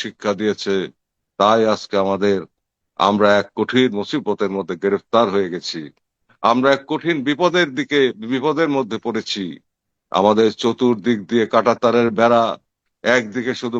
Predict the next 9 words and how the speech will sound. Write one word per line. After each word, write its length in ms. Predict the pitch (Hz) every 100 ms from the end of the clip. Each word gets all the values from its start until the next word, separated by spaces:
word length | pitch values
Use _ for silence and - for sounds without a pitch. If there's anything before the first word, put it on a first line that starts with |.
| 110
বঙ্গোপসাগর। 840 | 120 120 123 113 123 120 120 107 - _ _ _ -
আমাদের 380 | 98 113 120 120 95
দেশ 180 | 127 135 117 127
যদি 160 | 123 123
আল্লাহ 180 | 123 123 120
না 60 | 127
করুন 280 | 123 131 127 123
আক্রান্ত 400 | - 131 131 127 120 113
হয়, 260 | 123 110